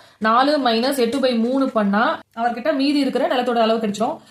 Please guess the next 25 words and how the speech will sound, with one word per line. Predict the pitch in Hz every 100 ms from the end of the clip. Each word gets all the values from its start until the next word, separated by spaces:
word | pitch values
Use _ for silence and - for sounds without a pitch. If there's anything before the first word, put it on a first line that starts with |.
| - _
இப்போ | 226
இது | 240
ரெண்டையும் | 240 285
மைனஸ் | 262 269
பண்ணா | 262 254
நமக்கு | 226
என்ன | 233
கிடைக்கும்? | 240 220 269
எல் | 240
சி | 240
எம் | 240
எடுத்தா | 214 277 370 - _ -
ட்வெல்வ் | 240 277 269
minus | 247 247 311
எயிட் | 233 226 202
by | 220 247 226
த்ரீ. | 208 208 - - _ _ _ _ -
ட்வெல்வ் | 240 277
minus | 269 262 262
எயிட் | 247 220
by | 247
த்ரீனா | 202 226 226 294 359 _ _ _ -
ஃபோர் | 247 262 226
by | 233 269
த்ரீ. | 208 202